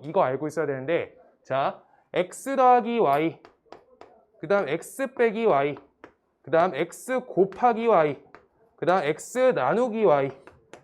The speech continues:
요거 할 거예요. 이렇게요. 자, 우리가 하나씩 하나씩 해볼 건데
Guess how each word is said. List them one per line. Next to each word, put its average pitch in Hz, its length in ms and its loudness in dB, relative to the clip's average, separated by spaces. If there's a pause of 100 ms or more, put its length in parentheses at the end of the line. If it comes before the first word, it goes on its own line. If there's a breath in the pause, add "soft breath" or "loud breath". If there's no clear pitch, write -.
(160)
요거 165 160 0
할 190 120 2
거예요. 120 300 -4 (1120)
이렇게요. 123 540 -6 (720 soft breath)
자, 127 400 -4 (300 soft breath)
우리가 214 320 0
하나씩 285 440 -6
하나씩 269 300 -6
해볼 247 180 -6
건데 185 260 -2